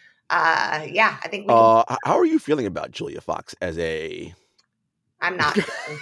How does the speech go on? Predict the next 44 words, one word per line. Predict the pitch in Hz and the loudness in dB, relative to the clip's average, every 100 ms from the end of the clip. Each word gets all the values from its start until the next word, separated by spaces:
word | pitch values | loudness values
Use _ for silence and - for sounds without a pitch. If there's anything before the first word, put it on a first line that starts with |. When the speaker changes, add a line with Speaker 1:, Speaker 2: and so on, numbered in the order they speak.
| - | -8
Speaker 1:
That's, | 165 - | -8 -2
that's | - - - | 0 0 2
what | 302 | 0
I'm | - - 427 | 0 0 0
saying. | 339 302 147 | 0 -8 -2
Definitely | 403 415 415 370 220 - 185 - 381 - - | 4 6 6 4 0 -6 -2 2 2 0 -6
not | 190 180 - | 0 0 0
feeling. | 170 151 156 | -6 -6 0
Uncut | 233 254 294 240 | 0 2 0 0
Gems. | 226 180 170 190 254 294 320 - - _ _ _ - | 0 4 4 2 -2 -6 -10 -14 -16 _ _ _ -6
I | 240 | -2
mean, | 254 247 240 | 2 2 4
uh, | 220 - - | 2 0 0
I, | 220 226 | 0 0
she | - 262 | -4 -6
leaned | 254 262 254 | -4 -4 0
in | |
a | 233 | 0
little | 226 220 | 0 0
bit | 208 | -4
too | 208 214 | -4 -4
much | 196 160 - | 0 0 -2
during | 180 165 165 | -4 -4 -2
Donda, | 160 147 147 147 | -4 -4 -4 -6
and | 143 156 | -6 -4
I | 160 156 | -4 -6
just, | 151 147 - | -8 -10 -8
I | 151 | -8
don't | 143 | -8
know. | 143 - - - - | -10 -12 -20 -12 -2
I | 226 | -2
just | 254 - | 0 -2
Speaker 2:
Okay. | 285 | -2
Speaker 1:
finished | 269 - | -4 -6
the | 240 | -2
Speaker 2:
Okay. | 202 214 190 | 0 0 0
Speaker 1:
Kanye | 175 175 170 170 - _ _ | -2 -2 -2 -6 -10 _ _
documentary, | 180 170 175 170 101 101 156 | -2 -2 -4 -2 0 0 2
Speaker 2:
Yeah, | 107 - | 0 -2
yeah, | 104 | -2
yep, | 117 101 | -4 -2
yep. | 110 | -4
Speaker 1:
the | - 160 | -4 -4
docuseries, | 156 175 151 165 156 147 147 147 | -4 -4 -14 -10 -8 -8 -10 -10